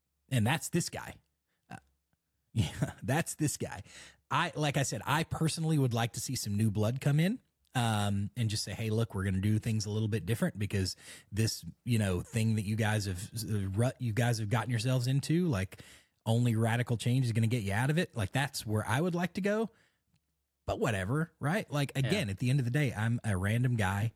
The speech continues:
Speaker 1: who plays this game.
Speaker 2: So
Speaker 1: <laughs> What does it matter?
Speaker 2: actually, yeah, actually, I, there's a very, really good, uh, parallel for,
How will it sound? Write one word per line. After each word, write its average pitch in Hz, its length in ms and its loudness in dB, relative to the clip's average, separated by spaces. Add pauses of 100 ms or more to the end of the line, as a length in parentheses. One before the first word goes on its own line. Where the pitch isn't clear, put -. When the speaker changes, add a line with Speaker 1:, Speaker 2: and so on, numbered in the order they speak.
(140)
Speaker 1:
who 92 100 -2
plays 101 320 0
this 101 160 -2
game. 85 300 -6 (420)
Speaker 2:
So 139 340 0 (100)
Speaker 1:
<laughs> - 60 -8
What 135 200 0
does 131 100 2
it 123 120 2
matter? 143 120 2
Speaker 2:
actually, 127 300 -6 (120)
yeah, 131 260 -6
actually, 135 420 -4 (100)
I, 147 260 -2
there's 151 200 -4
a 139 60 -4
very, 208 320 -4
really 190 320 -4
good, 135 320 -2
uh, 107 400 -4
parallel 139 500 -4
for, 101 480 -6